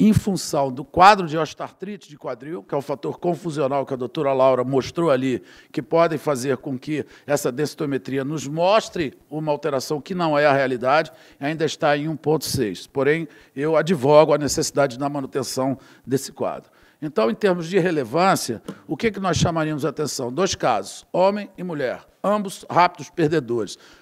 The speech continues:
Mas, parando para pensar no caso desse homem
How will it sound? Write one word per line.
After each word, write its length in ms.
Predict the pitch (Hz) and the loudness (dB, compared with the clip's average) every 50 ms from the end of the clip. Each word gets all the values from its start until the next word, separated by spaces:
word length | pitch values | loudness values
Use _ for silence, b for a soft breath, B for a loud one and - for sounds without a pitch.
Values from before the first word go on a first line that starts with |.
| b - | b -4
Mas, 240 | 147 165 180 175 | 0 0 0 0
parando 380 | - - 190 190 208 233 226 214 | 0 0 2 2 2 0 -2 -4
para 100 | - 214 | -6 -6
pensar 420 | 208 202 180 151 - - 156 143 143 | -4 -4 -4 -4 -2 0 0 2 2
no 100 | 135 135 | 0 -4
caso 460 | - - 160 151 147 139 107 113 113 | -4 0 2 2 2 2 0 -4 -8
desse 500 | - - 120 131 117 - - - 80 78 - - | -8 -4 -4 -4 -4 -4 -6 -10 -10 -12 -4 2
homem 400 | 123 156 180 175 143 120 101 | 6 6 6 6 4 0 -6